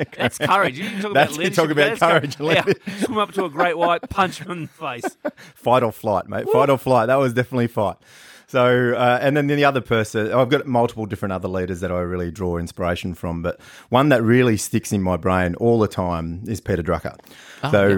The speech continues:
Speaker 2: when
Speaker 1: yeah.
Speaker 2: you think about Peter Drucker and one of the things that he actually stated, which is
Speaker 1: "I haven't had
Speaker 2: cul-
Speaker 1: breakfast yet."
Speaker 2: <laughs> Correct. Culture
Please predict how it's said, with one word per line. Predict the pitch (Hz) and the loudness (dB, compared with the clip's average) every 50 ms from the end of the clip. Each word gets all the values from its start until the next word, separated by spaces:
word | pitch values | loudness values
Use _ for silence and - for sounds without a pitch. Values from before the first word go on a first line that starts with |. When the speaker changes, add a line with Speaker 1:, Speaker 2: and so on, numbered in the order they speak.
| - - | 0 0
Speaker 2:
when | 127 117 110 | 2 2 2
Speaker 1:
yeah. | 107 | 4
Speaker 2:
you | 104 104 | 2 2
think | - 117 113 | 2 0 2
about | 120 101 98 87 85 - | 2 2 2 2 2 0
Peter | - 107 95 92 | 0 0 0 0
Drucker | 80 92 92 90 - - 98 90 87 | 0 0 0 0 0 0 0 0 0
and | 87 87 | 0 0
one | 90 95 92 | 0 0 0
of | 90 | -2
the | 87 82 | -4 -4
things | - 104 98 95 92 | -2 -2 0 0 0
that | 85 87 87 | 0 0 0
he | 95 92 90 | 2 2 0
actually | 90 87 - - 95 | -2 -2 -4 -6 -6
stated, | 87 - - 101 92 92 90 82 80 101 | -6 -4 -2 0 0 0 0 -2 -2 -4
which | 92 90 - | -6 -4 -4
is | 98 90 82 82 - - - - | -6 -6 -4 -6 -10 -12 -12 -10
Speaker 1:
"I | - | -6
haven't | - 143 135 139 | -4 -2 0 0
had | 135 123 | 2 2
Speaker 2:
cul- | 113 120 | 2 2
Speaker 1:
breakfast | 160 175 147 - 151 135 143 | 0 -2 0 -2 -4 -2 0
yet." | 151 - - - - - - | 2 2 0 0 -6 -8 -8
Speaker 2:
<laughs> | |
Correct. | - - - 156 147 - - - 175 165 - - 185 175 - _ - - - _ - - - - - 220 247 226 - - - | -2 0 2 2 0 0 0 0 0 0 2 0 -2 -2 -2 _ -14 -14 -14 _ -20 -20 -18 -16 -10 -4 -2 -2 -2 -2 0
Culture | - 113 110 120 117 - 123 110 107 113 | 0 2 2 2 2 2 4 4 4 2